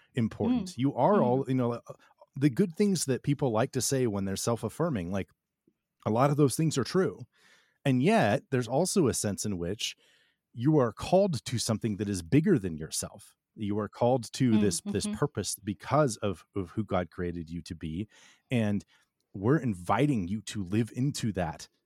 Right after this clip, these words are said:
Speaker 1: and to live into that through Christ, because he is the one that makes it possible, right? That to me is
Speaker 2: Right.
Speaker 1: like, is this,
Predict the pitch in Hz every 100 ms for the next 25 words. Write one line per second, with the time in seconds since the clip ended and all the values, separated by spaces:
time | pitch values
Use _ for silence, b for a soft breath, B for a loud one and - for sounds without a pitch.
0 | _ _ _ - 95 - 98 104 117 127
1 | 127 123 107 95 - - 127 - 127 107
2 | 85 - 110 - 104 95 - - 131 113
3 | 117 101 101 95 92 - - - 110 127
4 | 90 76 76 117 _ _ _ _ _ -
5 | 98 95 _ _ _ _ _ _ _ -
6 | 131 139 131 - 139 139 123 107 127 104
7 | 101 98 - 104 95 -